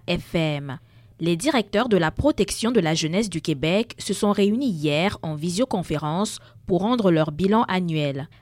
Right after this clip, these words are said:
À Maniwaki, les signalements de la D P J demeurent supérieurs à la moyenne de l'Outaouais. C'est ce que précise la directrice provinciale de la protection de la jeunesse,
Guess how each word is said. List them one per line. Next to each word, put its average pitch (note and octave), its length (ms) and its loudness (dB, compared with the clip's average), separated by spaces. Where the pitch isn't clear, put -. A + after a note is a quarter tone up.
À D#3+ 120 -2
Maniwaki, E3 760 -2
les D3 140 -4
signalements F#3 640 -2
de G3+ 80 4
la D#3+ 120 2
D D3+ 140 -2
P D#3 220 0
J F#3 300 -2
demeurent E3+ 440 0
supérieurs F3+ 760 -2
à F3 40 0
la D#3 140 0
moyenne D#3 380 -2
de A3 100 4
l'Outaouais. D#3 640 0
C'est - 160 -6
ce D#3+ 140 -2
que G#3+ 120 0
précise G3 600 -4
la E3+ 140 0
directrice E3 560 -4
provinciale E3+ 640 0
de F#3 80 2
la D#3+ 120 2
protection F3 500 -2
de A3 100 4
la D#3 180 2
jeunesse, D#3 520 -4